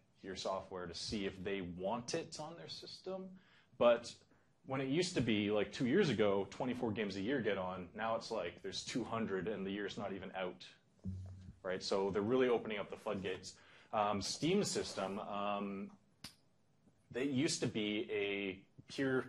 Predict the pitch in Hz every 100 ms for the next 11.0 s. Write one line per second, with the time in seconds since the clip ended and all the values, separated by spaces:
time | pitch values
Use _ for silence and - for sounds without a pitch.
0 | - - 117 110 95 98 - 95 - 90
1 | 101 113 123 - - - - 147 160 123
2 | 101 - 127 - 104 101 98 85 90 90
3 | 87 - _ - - - _ _ 101 101
4 | 101 92 101 98 101 85 - 104 87 98
5 | 98 98 95 92 87 - 92 85 80 -
6 | 78 - - _ _ _ _ _ _ -
7 | - 135 135 127 127 120 110 101 113 101
8 | - - _ _ - - 104 92 80 101
9 | 117 147 156 165 170 165 - 110 - 110
10 | 117 123 113 117 - 117 - 104 90